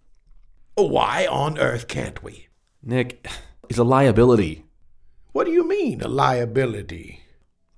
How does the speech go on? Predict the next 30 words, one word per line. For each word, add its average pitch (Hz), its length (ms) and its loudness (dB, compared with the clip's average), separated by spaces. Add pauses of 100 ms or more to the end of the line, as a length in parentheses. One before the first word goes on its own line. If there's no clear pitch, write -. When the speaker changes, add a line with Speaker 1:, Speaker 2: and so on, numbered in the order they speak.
(140)
Speaker 2:
We 117 140 -6
can't 127 480 -4
trust - 420 -2
him. - 380 -6 (100)
I - 40 -6
mean, 107 80 -4
what, 139 160 2
what 160 80 4
if 165 60 -2
he 175 100 -2
freaks 151 360 -2
out 127 160 4
on 85 140 0
us? - 240 -12 (420)
He 139 120 -4
could 160 160 2
cause 139 260 6
damage 117 500 4
or, - 160 -6
I 101 60 -4
don't 92 120 -4
know, - 120 -14
hurt - 240 0
somebody. 85 520 -4 (300)
I, - 100 -6 (140)
I 117 120 -8
mean, 123 280 0 (380)
what 139 260 2
if 214 100 2
he 175 220 -6